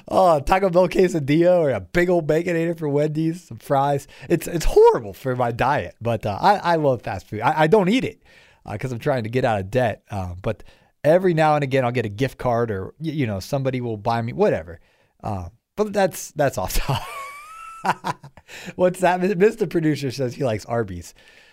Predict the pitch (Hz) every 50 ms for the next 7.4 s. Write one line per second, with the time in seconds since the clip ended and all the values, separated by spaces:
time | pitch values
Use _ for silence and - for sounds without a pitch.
0 | _ _ _ _ - 123 151 160 185 170 151 - 147 135 139 175 165 98 - -
1 | - - - - - 113 127 143 123 101 98 - - 104 101 101 - 127 135 151
2 | 175 165 143 160 196 294 285 233 156 160 147 - - 135 135 143 - - - -
3 | 113 107 - - _ - - - - _ _ - - 165 185 240 277 262 220 208
4 | 240 214 185 180 180 156 147 139 151 151 139 117 104 90 90 87 85 - 101 -
5 | - 95 92 90 87 - 117 120 123 123 135 131 131 - - 117 113 104 98 95
6 | _ - - - _ - 120 104 226 254 269 269 - 226 254 277 285 277 - 196
7 | 135 101 - - 104 - - -